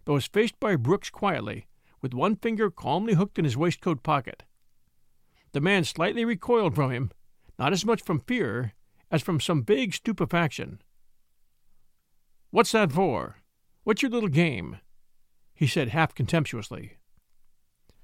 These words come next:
"No game at all," returned Brooks coolly. You came here to sell a secret. I don't propose to have given it away first to any listener. "You don't? Who are you?"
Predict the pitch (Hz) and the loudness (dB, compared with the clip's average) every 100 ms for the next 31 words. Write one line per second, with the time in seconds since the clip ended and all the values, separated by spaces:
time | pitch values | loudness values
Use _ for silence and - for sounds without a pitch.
0 | - - - - - - 131 131 160 131 | -20 -20 -20 -20 -8 2 4 6 6 6
1 | 165 175 78 - - - _ _ _ 160 | 4 2 -6 -14 -20 -20 _ _ _ -6
2 | - 175 127 110 139 - - 190 143 104 | 0 4 4 2 0 -4 -6 -4 -2 -4
3 | - - - _ _ _ _ - 139 202 | -10 -18 -20 _ _ _ _ -6 -4 2
4 | 226 214 226 170 - 202 151 196 190 - | 4 4 4 2 0 0 2 2 0 -6
5 | - _ _ _ _ 185 262 214 156 131 | -12 _ _ _ _ 4 6 4 0 -4
6 | 127 143 160 151 131 175 170 151 160 175 | -2 0 0 0 2 0 2 0 0 0
7 | - 226 156 - - 139 156 170 208 - | 0 0 0 -4 -6 -2 0 2 0 -4
8 | 71 107 - _ _ _ _ _ _ _ | -14 -16 -20 _ _ _ _ _ _ _
9 | _ _ - - - - - - - - | _ _ -20 -20 -20 -20 -20 -20 -20 -20
10 | - 160 302 185 - - - - - _ | -6 0 2 2 -2 -12 -16 -20 -20 _
11 | - 285 311 277 190 95 104 | 0 4 4 4 0 -4 -12